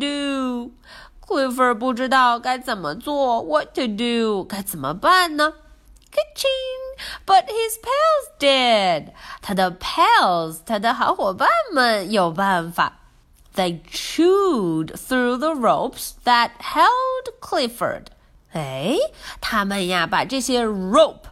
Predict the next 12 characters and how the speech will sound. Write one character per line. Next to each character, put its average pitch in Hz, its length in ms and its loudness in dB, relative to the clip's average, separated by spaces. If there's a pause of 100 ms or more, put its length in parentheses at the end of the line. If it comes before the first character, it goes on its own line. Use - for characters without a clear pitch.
(260)
把 190 220 0
这 277 240 -4
些 294 200 -2
绳 175 640 -2
子 508 140 -4
都 480 80 -2 (180)
咬 175 160 2
断 269 140 -2 (260)
了。 233 300 0 (120)
Rope， 196 760 2 (160)
绳 - 300 -4 (280)
子。 523 400 -4